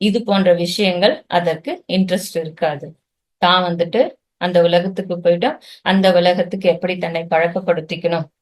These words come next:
அப்படின்னு சொல்லிட்டு தான் பார்க்குமே தவிர இங்க விட்டுட்டு போனதை பத்தி அது யோசிக்காது அப்படின்னு சொல்றாங்க. என்ன வேலை செஞ்சுட்டு இருக்கோம் அப்படின்னா அங்க நேரம் காலம் எதுவுமே கிடையாது.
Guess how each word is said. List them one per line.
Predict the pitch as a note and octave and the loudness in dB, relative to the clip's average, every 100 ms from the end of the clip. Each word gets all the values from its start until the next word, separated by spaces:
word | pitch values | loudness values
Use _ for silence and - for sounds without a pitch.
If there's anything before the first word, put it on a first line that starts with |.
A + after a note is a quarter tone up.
| _ _ - | _ _ -2
அப்படின்னு | F#3 F3+ F3 F#3+ | -2 0 0 0
சொல்லிட்டு | F#3+ E3+ E3+ F3 | 2 2 2 0
தான் | E3+ G3 G3+ | 0 0 4
பார்க்குமே | E3 E3 F3+ F3 E3 | 2 2 -2 -2 -2
தவிர | D#3 D#3 F3+ E4+ - _ _ _ _ _ _ _ _ G3 | -6 0 2 2 -2 _ _ _ _ _ _ _ _ 0
இங்க | F#3+ G3 | 2 2
விட்டுட்டு | F3 F3 F#3 F#3+ | 0 -2 -4 -6
போனதை | F#3+ E3 D#3+ D#3 | -4 -4 -4 -6
பத்தி | - D#3 - C4 - - - | -6 -8 -4 -6 -6 -20 0
அது | F3 F#3+ G3+ | 2 2 0
யோசிக்காது | E3 E3+ - F3 E3+ C#3+ C#3+ | -2 -2 -4 -8 -2 -2 -2
அப்படின்னு | D3+ C#3+ C#3 D#3+ | -6 -6 -8 -8
சொல்றாங்க. | - C#3 C#3+ C#3 C#3 - _ _ _ - | -8 -10 -10 -10 -10 -12 _ _ _ -2
என்ன | G3 A3+ | 2 2
வேலை | G#3+ F#3 G3 | 4 4 2
செஞ்சுட்டு | - F3 E3+ E3+ D#3 | -2 -4 -4 -6 -10
இருக்கோம் | D3+ E3 | -6 -4
அப்படின்னா | D#3+ E3 A3+ | -2 0 2
அங்க | G#3+ F3+ | 2 0
நேரம் | F3 F3+ F#3 F#3+ G#3 | 2 2 2 0 -2
காலம் | F3+ E3+ F#3+ G#3 | 0 2 2 0
எதுவுமே | F3 F3+ F#3+ F#3+ G3 | -2 0 2 2 2
கிடையாது. | F#3 E3 D#3+ D#3+ D3 E3+ | 0 -2 0 -2 -2 -2